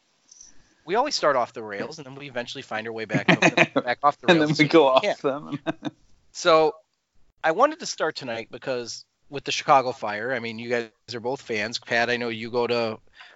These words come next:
Speaker 1: probably about as many games as I do, and I'm a season ticket holder, and you're not, which is
Speaker 2: I'm
Speaker 1: pretty
Speaker 2: hoping
Speaker 1: funny.
Speaker 2: my fandom is ending soon. Any,
Speaker 1: What?
Speaker 2: any remains of it.
Speaker 1: Oh, for, because
Speaker 2: Come on.
Speaker 1: when
Speaker 2: Come on, M L S in the Lou.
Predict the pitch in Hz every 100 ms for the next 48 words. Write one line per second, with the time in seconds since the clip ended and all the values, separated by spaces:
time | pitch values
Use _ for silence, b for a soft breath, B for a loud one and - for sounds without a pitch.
0 | _ 147 165 151 143 147 139 135 123 127
1 | 120 117 107 123 113 113 - 101 101 104
2 | 98 95 95 120 107 101 92 85 107 -
3 | 101 104 95 143 147 143 160 151 156 147
4 | 139 135 135 - 143 143 139 131 110 131
5 | 139 139 139 - - 151 143 135 135 131
6 | _ _ _ _ _ _ _ _ _ _
7 | 127 135 139 131 123 135 135 139 139 139
8 | 139 131 147 123 120 - _ _ _ _
9 | _ _ - 147 131 156 135 139 151 135
10 | 127 127 131 127 _ _ _ - 135 127
11 | 127 127 131 127 127 127 127 131 127 143
12 | 143 143 151 147 139